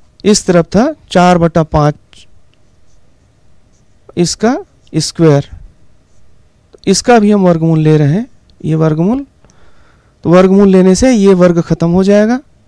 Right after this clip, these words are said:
और यहाँ पर भी एक वर्ग खत्म हो जाएगा और वर्गमूल चिन्ह जो है हट जाएगा। यहाँ हमको मिलेगा sine theta और यहाँ मिलेगा चार बटा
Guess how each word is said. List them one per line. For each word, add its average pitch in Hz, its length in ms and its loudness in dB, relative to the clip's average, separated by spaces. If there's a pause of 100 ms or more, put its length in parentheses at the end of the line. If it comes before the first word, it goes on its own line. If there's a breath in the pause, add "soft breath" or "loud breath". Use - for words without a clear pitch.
(520)
और 214 140 2
यहाँ 190 260 4
पर 185 160 0
भी 170 180 0
एक 165 160 -2
वर्ग 165 280 0
खत्म 165 240 -4
हो 160 120 -2
जाएगा 175 320 2
और 226 100 2
वर्गमूल 165 420 0
चिन्ह 160 280 -4
जो 170 120 -2
है 285 140 -2 (140)
हट 156 120 -2
जाएगा। 143 420 0 (880)
यहाँ 165 420 2
हमको 175 360 0
मिलेगा 156 500 0 (1200)
sine 151 360 -2
theta 220 340 0 (1120)
और 180 360 0 (680)
यहाँ 190 300 2
मिलेगा 160 460 0 (400)
चार 151 300 0
बटा 147 300 -2